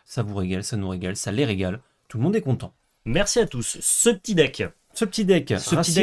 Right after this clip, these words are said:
Speaker 2: deck, du coup, vient de la
Speaker 1: Insidieuse.
Speaker 2: créatrice de contenu, euh, Ash Liesel. Du coup, euh, je vous mettrai le lien directement de sa chaîne YouTube sur, euh, dans la description, pardon. Et donc voilà, Racine Insidieuse, c'est un enchantement pour deux mana qui dit que les créatures que vous contrôlez ont ajouté un mana de la couleur de votre choix.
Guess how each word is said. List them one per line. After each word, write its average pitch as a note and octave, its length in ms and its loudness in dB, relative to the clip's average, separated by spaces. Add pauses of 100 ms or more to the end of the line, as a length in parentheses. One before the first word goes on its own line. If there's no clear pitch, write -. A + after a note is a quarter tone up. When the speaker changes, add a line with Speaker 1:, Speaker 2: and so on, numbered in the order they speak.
Speaker 2:
deck, D#3+ 40 4
du E3 80 2
coup, F#3+ 140 0
vient E3 180 4
de C#3+ 60 0
la C#3+ 60 6
Speaker 1:
Insidieuse. D3+ 260 4
Speaker 2:
créatrice C3 320 2
de A#2+ 40 2
contenu, D3 540 0
euh, G#2+ 240 2
Ash A#2+ 260 0
Liesel. C3 360 0
Du C3 100 -4
coup, E3+ 300 -2
euh, G#2 140 -2
je G2 100 -6
vous A2+ 80 -2
mettrai A2+ 280 -2
le G#2+ 120 2
lien B2 200 0
directement A#2+ 640 0
de G2+ 120 -4
sa A2 120 -4
chaîne A2+ 220 -2
YouTube A2+ 460 -2
sur, A#2+ 420 -2
euh, E2 1300 -2
dans A#2+ 120 2
la A2+ 120 4
description, G2+ 400 -4
pardon. B2+ 320 2 (360)
Et D3 100 4
donc F3+ 160 4
voilà, C3 180 6
Racine B2+ 320 4
Insidieuse, D3+ 460 2
c'est C3 120 -2
un A2+ 100 2
enchantement C3 420 -2
pour A2+ 120 2
deux A2+ 80 2
mana A#2+ 320 2
qui B2+ 140 -8
dit A#2+ 100 -4
que - 60 -10
les G#2+ 100 -2
créatures D3 400 0
que C3+ 60 -4
vous B2+ 80 -2
contrôlez C3+ 560 0
ont B2+ 180 -4
ajouté F3 400 4
un E3 80 2
mana D3+ 220 2
de C3+ 60 -2
la A#2+ 80 0
couleur A#2 240 -2
de G2+ 40 -6
votre G2+ 160 -4
choix. C#3+ 260 0